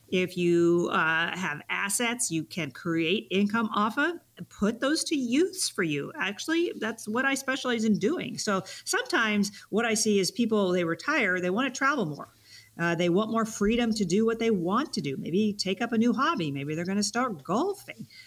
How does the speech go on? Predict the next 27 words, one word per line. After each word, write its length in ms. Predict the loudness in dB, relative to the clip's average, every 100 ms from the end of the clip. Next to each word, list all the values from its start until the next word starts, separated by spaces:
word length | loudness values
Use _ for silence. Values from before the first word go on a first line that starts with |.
| -10
Um, 340 | 0 2 2 0
those 180 | 0 0
are 20 |
the 80 | 0
go-go 480 | 0 2 2 4 2
years, 380 | 0 -2 -4 -2
right? 180 | 0 2
When 140 | 2
you 100 | 2
retire, 540 | 0 -4 -4 -2 -4 -8
we 100 | -8
call 200 | -4 0
those 220 | 0 0
the 80 | -4
go-go 420 | 0 2 2 2
years 400 | 0 -4 -6 -10
because 380 | -10 -4 0 2
you're 120 | 2
active, 540 | 2 -2 -4 -8 -8
you're 120 | -6 -6
doing 460 | 2 2 4 2
things, 400 | -2 -8 -8 -6
and 220 | -2 0
maybe 240 | 2 2 2
you're 140 | 2
spending 500 | 0 0 2 2 2
more 460 | 2 2 2 2